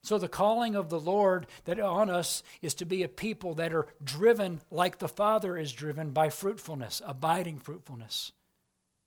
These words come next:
To not be content with fruitlessness.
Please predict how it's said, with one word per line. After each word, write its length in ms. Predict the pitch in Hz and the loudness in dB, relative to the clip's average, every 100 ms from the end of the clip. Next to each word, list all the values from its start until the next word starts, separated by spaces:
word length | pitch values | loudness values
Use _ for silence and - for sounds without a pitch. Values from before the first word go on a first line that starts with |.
| _ _ _ _ _ _ 440 _ _ _ _ _ _ _ _ _ _ _ _ _ _ _ | _ _ _ _ _ _ _ _ _ _ _ _ _ _ _ _ _ _ _ _ _ _
To 100 | - | -4
not 200 | 180 220 | 0 0
be 100 | 185 | 0
content 480 | 190 185 - 196 254 | -4 -4 -4 -4 -4
with 160 | 196 160 | -6 -10
fruitlessness. 880 | - 254 226 156 - 139 - - | -8 -10 -10 -12 -12 -10 -10 -12